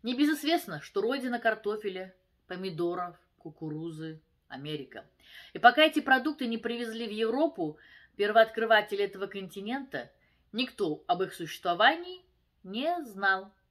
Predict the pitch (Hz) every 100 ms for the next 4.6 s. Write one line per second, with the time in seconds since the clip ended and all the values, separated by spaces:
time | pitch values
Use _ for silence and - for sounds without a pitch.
0 | _ _ _ - - - 247 277 330 294
1 | 302 302 285 311 381 330 202 196 190 208
2 | 190 - - 196 262 269 277 294 349 226
3 | 156 170 - 151 156 175 170 151 147 170
4 | 165 170 151 147 139